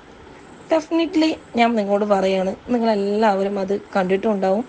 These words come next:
അത് എങ്ങനെയാണെന്ന് കണ്ടിട്ടുണ്ടാവും. നമ്മൾ ചെയ്യണ്ട എന്ന് പറയുന്ന ഒരു കാര്യം നമ്മളപ്പോൾ അവിടെ ചെയ്യണം. ഒരു സ്പെസിഫൈ ചെയ്ത് അതിനെ എടുത്ത് പറയുന്ന സമയത്ത് നമ്മൾ ആ കാര്യം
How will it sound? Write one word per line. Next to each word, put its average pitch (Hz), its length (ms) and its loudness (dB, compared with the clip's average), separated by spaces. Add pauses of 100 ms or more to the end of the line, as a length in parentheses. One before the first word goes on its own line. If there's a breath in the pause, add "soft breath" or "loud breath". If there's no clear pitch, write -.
(500)
അത് 185 180 -2 (300)
എങ്ങനെയാണെന്ന് 196 580 -2 (680)
കണ്ടിട്ടുണ്ടാവും. 202 680 -2 (580 loud breath)
നമ്മൾ 262 240 4
ചെയ്യണ്ട 226 580 -2 (180)
എന്ന് 220 200 2
പറയുന്ന 202 460 0
ഒരു 208 180 2
കാര്യം 180 360 -2 (520)
നമ്മളപ്പോൾ 214 400 0
അവിടെ 214 200 2
ചെയ്യണം. 196 420 -4
ഒരു 202 100 -8
സ്പെസിഫൈ 254 520 -4
ചെയ്ത് 233 400 0
അതിനെ 208 360 0
എടുത്ത് 208 460 0
പറയുന്ന 214 420 0
സമയത്ത് 185 560 -6 (760 loud breath)
നമ്മൾ 302 200 0
ആ 269 160 2
കാര്യം 220 480 0